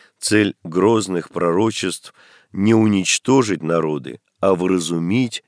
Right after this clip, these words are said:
и привести к истинной вере. Третье. Наказание грешных иудеев и спасение праведных остатков Израиля и других народов, чьи ложные боги истребятся.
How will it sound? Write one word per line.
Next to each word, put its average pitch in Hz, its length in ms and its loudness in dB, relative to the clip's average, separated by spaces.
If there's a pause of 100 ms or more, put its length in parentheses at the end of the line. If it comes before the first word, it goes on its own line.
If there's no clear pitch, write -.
(140)
и 113 120 -2
привести 90 800 -6 (320)
к - 100 -12
истинной 87 540 -2
вере. 64 460 -14 (840)
Третье. 101 580 0 (520)
Наказание 110 1000 2
грешных 87 760 -4
иудеев 80 720 -6 (400)
и 76 80 -8
спасение 113 760 2
праведных 95 760 -2
остатков - 800 -6
Израиля 76 800 -6 (300)
и 92 120 -2
других 76 500 -6
народов, 76 580 -4 (280)
чьи 104 420 2
ложные 87 680 2
боги 92 600 -2 (240)
истребятся. 76 920 -6